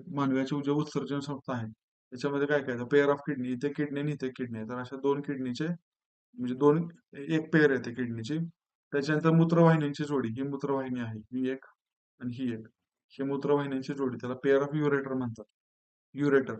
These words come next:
त्याच्यानंतर इथं मूत्राशय, ओके, मग युरिनरी ब्लॅडर म्हणतात, ब्लॅडर, हे युरिनरी ब्लॅडर आहे, ठीक आहे, हे ब्लॅडर आहे. आणि एक येतो, अ, युरेथ्रा, ह्याला युरेथ्रा म्हणतात. युरेथ्रा म्हणजे जे मूत्र उत्सर्जनाचा जो मार्ग आहे ना, त्याला युरेथ्रा म्हणतात.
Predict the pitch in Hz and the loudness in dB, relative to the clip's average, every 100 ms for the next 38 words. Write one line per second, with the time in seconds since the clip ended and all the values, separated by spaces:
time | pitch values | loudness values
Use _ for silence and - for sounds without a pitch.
0 | - 131 127 147 135 143 147 160 160 135 | -8 -8 -4 -2 0 0 2 0 2 0
1 | 131 - 113 _ _ _ _ _ 120 127 | -2 -6 -16 _ _ _ _ _ -10 -6
2 | 123 120 123 135 139 143 143 143 143 135 | -4 0 0 0 0 2 0 2 2 2
3 | 131 135 123 110 110 117 110 110 123 131 | 0 -2 -6 -8 -8 -6 -6 -8 -4 -4
4 | 131 _ _ _ _ _ - 131 127 135 | -6 _ _ _ _ _ -6 -2 -2 -2
5 | 127 135 135 123 113 110 - - _ _ | -2 0 -2 -2 -6 -8 -14 -20 _ _
6 | 127 113 117 120 123 117 110 110 _ _ | -16 -12 -10 -6 -6 -6 -10 -14 _ _
7 | _ _ _ - 120 127 135 139 135 151 | _ _ _ -12 -4 -2 0 -2 -2 -4
8 | 165 165 _ - 127 123 135 143 143 139 | -4 -8 _ -12 -8 -6 -2 4 4 2
9 | 120 110 123 135 139 139 139 131 123 117 | -8 -6 -4 -4 -2 -2 -2 -4 -4 -6
10 | 110 - _ _ _ - 135 143 147 147 | -10 -14 _ _ _ -6 4 4 4 0
11 | 143 135 139 147 147 147 143 147 - 147 | -2 -4 -2 -2 -2 -4 -4 -4 -2 -4
12 | 131 139 139 139 143 139 139 147 127 120 | -2 -4 -6 -4 -2 -2 -4 -6 -6 -6
13 | 123 131 127 123 120 113 107 | -2 0 0 -4 -8 -8 -10